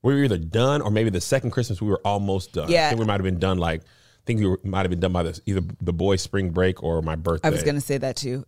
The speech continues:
Speaker 2: It was, honestly, I would
Speaker 1: 'Cause I think we went on a
Speaker 2: encourage
Speaker 1: trip for spring break
Speaker 2: for,
Speaker 1: after that.
Speaker 2: probably. If I would encourage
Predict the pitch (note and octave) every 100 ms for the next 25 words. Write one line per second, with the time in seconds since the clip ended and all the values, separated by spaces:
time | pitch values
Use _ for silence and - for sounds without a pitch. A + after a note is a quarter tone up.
0 | - F#3+ - E3+ F3+ F3 E3+ D#3 - F3+
1 | F#3 G3 - G3 F#3+ D#3+ E3 E3+ D#3+ D#3+
2 | D#3+ D#3 D#3 D#3+ - G#3 - E2+ D#2 -
3 | - - F#2 E2 D#2+ D#3 - D#2 C#3+ B2
4 | A#2+ A#2 B2+ - - F3+ F#3 - - F#3+
5 | A3+ A3+ A3+ - F#3+ F3+ E3+ E3+